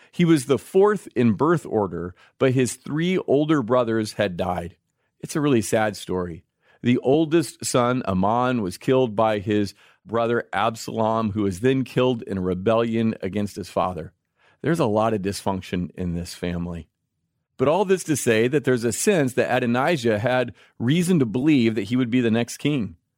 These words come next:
In that culture, being the oldest son came with certain privileges and expectations. But Adonijah should have known that wasn't always the case. In Deuteronomy,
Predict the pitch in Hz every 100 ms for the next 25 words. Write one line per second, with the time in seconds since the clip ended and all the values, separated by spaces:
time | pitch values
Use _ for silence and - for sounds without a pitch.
0 | _ _ - 123 147 196 - 156 123 117
1 | 107 113 139 131 120 - 127 151 165 -
2 | - 156 120 104 95 131 127 123 - -
3 | 131 113 107 - 180 131 104 95 87 98
4 | 107 135 - 113 139 160 147 85 - _
5 | _ _ - 120 - 175 202 151 185 175
6 | 95 92 95 - _ - - 202 220 208
7 | 165 143 139 135 160 196 240 196 - _
8 | 143 220 277 135 - 107 220 214 85 -
9 | - _ _ _ _ _ - 104 110 170
10 | 190 175 180 123 95 131